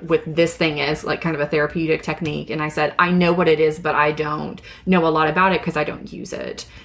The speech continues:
I said, "Can you let me know, what have you learned about it and how does it resonate for you?" And initially I was, when she first asked me, "Do you know what this is?"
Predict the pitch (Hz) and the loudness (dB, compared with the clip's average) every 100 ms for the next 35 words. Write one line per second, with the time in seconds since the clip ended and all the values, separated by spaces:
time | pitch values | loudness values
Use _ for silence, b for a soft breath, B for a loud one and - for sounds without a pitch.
0 | B 175 175 165 185 175 165 170 175 214 | B 0 0 2 4 4 4 2 4 4
1 | 254 180 180 185 202 190 185 170 170 165 | 4 4 2 0 2 2 0 0 0 2
2 | 165 160 170 156 156 170 220 214 151 - | 0 -2 -2 -2 -2 -2 0 -2 -6 -8
3 | - - - 190 185 B B B - 180 | -8 -6 -4 -6 -6 B B B 0 0
4 | 170 180 - 214 160 156 156 156 - 190 | 2 0 2 4 4 4 2 0 2 0
5 | 180 190 - 175 180 - 160 165 190 160 | 2 -2 2 2 2 2 0 0 -2 -4
6 | 151 175 175 160 160 160 151 151 151 160 | -2 0 0 2 0 0 -2 -2 -2 0
7 | 185 202 208 202 | 2 2 2 0